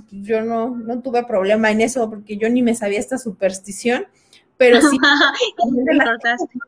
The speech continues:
Speaker 1: Es que ahí existen como
Speaker 2: Ajá.
Speaker 1: dos, o sea, dos versiones, ¿no? La de que si le cortas, le crece el cabello más bonito,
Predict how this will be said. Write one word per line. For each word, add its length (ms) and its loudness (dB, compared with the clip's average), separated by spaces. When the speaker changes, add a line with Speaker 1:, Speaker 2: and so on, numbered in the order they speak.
Speaker 1:
Es 140 2
que 80 4
ahí 300 8
existen 400 -4
como 180 0
Speaker 2:
Ajá. 120 -2
Speaker 1:
dos, 440 0
o 80 -6
sea, 220 0
dos 180 -2
versiones, 560 0
¿no? 160 -2
La 120 2
de 120 0
que 80 -6
si 140 -6
le 160 -2
cortas, 260 -2
le 140 0
crece 200 -4
el 80 -6
cabello 300 -2
más 220 0
bonito, 400 2